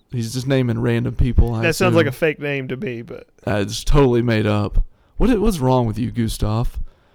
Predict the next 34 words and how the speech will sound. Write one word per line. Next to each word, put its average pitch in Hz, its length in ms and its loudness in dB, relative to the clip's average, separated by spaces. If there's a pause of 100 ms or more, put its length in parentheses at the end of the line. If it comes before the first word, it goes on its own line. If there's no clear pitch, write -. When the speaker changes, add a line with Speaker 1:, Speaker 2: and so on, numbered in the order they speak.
(800)
Speaker 1:
Gustav, 143 440 4
a 139 60 0
real 131 240 4
name, 107 280 -4
though. 101 360 -8
But - 120 -2
that, - 440 -4
the 135 180 4
other, 131 520 2
that's, - 520 -8 (1400)
yeah. 123 340 -6 (1160)
There's 139 160 0
no 139 160 6
way 120 180 4
that, - 140 -6
there's 139 120 0
no 147 120 4
way 131 120 4
that's 117 180 0
a 117 40 2
real 113 220 2
thing. 110 360 -4 (800)
The 127 80 4
Speaker 2:
Well 147 120 6
Speaker 1:
Soroy 160 320 6
thing 120 240 2
is 117 160 -2
definitely 117 360 2
real 110 320 -4
because 135 220 0
that's 139 200 2
our 123 80 0
next 123 220 -6
president. 110 500 -2